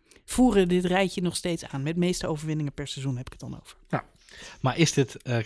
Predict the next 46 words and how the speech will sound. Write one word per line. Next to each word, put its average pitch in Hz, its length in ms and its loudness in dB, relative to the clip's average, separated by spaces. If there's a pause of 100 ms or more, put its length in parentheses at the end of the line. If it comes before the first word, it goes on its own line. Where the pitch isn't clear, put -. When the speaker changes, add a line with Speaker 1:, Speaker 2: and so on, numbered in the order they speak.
(160)
Speaker 2:
de, 113 80 -6
eh, 110 480 -4
eh, 104 80 -6
dit 113 160 0
is 101 140 -6
een 104 140 -4
te 101 100 -8
gekke 110 220 -4
lijst. 113 400 -4
Eh, 107 300 -8
en 110 40 -6
dit 104 160 -6
gaat, - 320 -8
laat 107 220 -2
zien 117 220 -2
dat 101 200 -2
dominantie 110 560 2
iets - 160 -8
is 101 120 -4
van 92 140 -6
alle 95 140 -6
tijden. 131 320 0 (220)
Speaker 1:
Mhm. 180 220 2 (160)
Speaker 2:
Maar 107 120 4
zegt 139 180 6
het - 80 -12
iets 113 160 0
over 104 180 -2
de 98 60 -4
spanning 104 340 0
van 92 80 -6
de 95 120 -4
races? - 420 -6 (1200)
Jij 139 180 8
weet, 139 140 6
jij 139 160 8
weet 131 140 8
beter 139 240 8
dan 120 100 6
ik, 156 80 4
want 139 120 0
jij 104 100 0
keek 147 220 2
toen 104 160 2
heel 95 160 -2
fanatiek - 460 -8